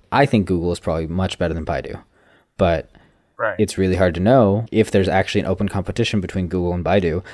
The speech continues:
Speaker 1: Like, you see all of the controversy going on around Facebook. If that sort of thing
Speaker 2: Uh-huh.
Speaker 1: were to happen to Google,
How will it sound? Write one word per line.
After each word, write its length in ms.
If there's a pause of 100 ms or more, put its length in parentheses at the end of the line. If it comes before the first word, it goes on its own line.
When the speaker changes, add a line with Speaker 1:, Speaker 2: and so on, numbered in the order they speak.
Speaker 1:
Like, 140
you 80
see 320
all 160
of 100
the 120
controversy 680
going 200
on 240
around 260
Facebook. 460 (120)
If 200
that 220
sort 180
of 120
thing 120
Speaker 2:
Uh-huh. 80
Speaker 1:
were 80
to 80
happen 280
to 160
Google, 440